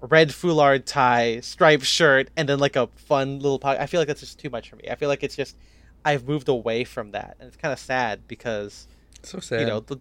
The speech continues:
Speaker 1: the Drake's pocket squares that I bought were not cheap. I bought them, you know, five, six years ago when I'm like, "This is so cool." I even gave M J one for his birthday,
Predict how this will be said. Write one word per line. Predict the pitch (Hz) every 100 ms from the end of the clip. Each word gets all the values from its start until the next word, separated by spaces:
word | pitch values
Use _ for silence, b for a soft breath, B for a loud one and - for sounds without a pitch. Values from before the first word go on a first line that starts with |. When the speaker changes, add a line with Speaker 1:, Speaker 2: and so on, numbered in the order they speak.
| _
Speaker 1:
the | 165
Drake's | 131 165 -
pocket | 202 262 -
squares | 185
that | 151
I | 131
bought | 170 160
were | 139
not | 151 -
cheap. | - 180 123
I | 139
bought | 123 165 -
them, | 156 143 139 151
you |
know, | 131 120
five, | - 139 139 135
six | - 151 -
years | 160 156
ago | 135 123
when | 123
I'm | 127
like, | 127 - b b -
"This | 202
is | 175
so | 175 156
cool." | - 175 151 127 113 b b
I | 147 165
even | 165 147
gave | 139
M | 143 165
J | 156
one | 131 127
for | - 123
his | 110
birthday, | 135 170 - 101 98